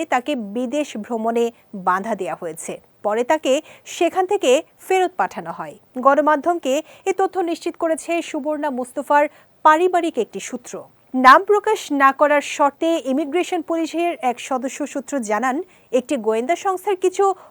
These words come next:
অবজারভেশন ও আপত্তি থাকায় তাকে দেশের বাইরে যেতে দেয়া হয়নি। ওই সূত্র জানিয়েছে, সুবর্ণা মুস্তফা ও বদরুল আনাম বিমানবন্দরে পৌঁছানোর পর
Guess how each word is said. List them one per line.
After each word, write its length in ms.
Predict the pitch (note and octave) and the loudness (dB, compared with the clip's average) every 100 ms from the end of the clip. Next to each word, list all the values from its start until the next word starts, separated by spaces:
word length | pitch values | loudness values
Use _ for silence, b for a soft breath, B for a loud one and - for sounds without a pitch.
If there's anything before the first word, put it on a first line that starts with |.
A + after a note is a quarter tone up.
| - C#4 | 0 2
অবজারভেশন 720 | C#4 C4 E4+ C#4 D#4 - F4 D4 A#3+ | 2 2 2 2 -4 -2 -4 2 2
ও 20 | A#3+ - B3 | 2 2 0
আপত্তি 340 | B3 G#3 - - G#3 | 2 0 -2 -6 -6
থাকায় 300 | - G#3+ B4 b _ C#4+ | -4 -2 -2 b _ 2
তাকে 260 | C#4+ F4 C#4+ B B - A3+ | 2 0 -2 B B -12 -2
দেশের 300 | F4+ F4+ A4 F4 | 0 0 -2 2
বাইরে 200 | C4+ C4+ A#3+ | 2 2 -2
যেতে 180 | A3+ A3 | -4 -4
দেয়া 180 | F#3 E3+ F3 | -6 -6 -6
হয়নি। 280 | F3+ E3+ D#3+ _ _ _ | -8 -10 -18 _ _ _
ওই 140 | G#3+ A#3+ | 0 0
সূত্র 200 | D4+ - D#4 D4 | 0 -4 0 0
জানিয়েছে, 420 | D4 D#4+ - D4 C#4 B B - | 2 0 0 0 0 B B -2
সুবর্ণা 380 | F#4+ F4+ F#4 F4 C4+ | 0 2 2 0 0
মুস্তফা 420 | C4 D#4+ - E4 D#4 B3 | -4 -4 2 4 4 0
ও 20 | G#3 G#3+ | 0 0
বদরুল 360 | A3 A#3+ B3 A3 | 0 0 -2 -2
আনাম 200 | G#3 G3 F#3+ F3+ | -4 -6 -8 -6
বিমানবন্দরে 680 | G3 G3 G3 F#3 G#3 B3 E4+ E4+ | -6 -4 -4 -2 0 0 0 0
পৌঁছানোর 380 | E4+ E4 F4 E4 | -2 0 -2 4
পর 140 | C4 | 4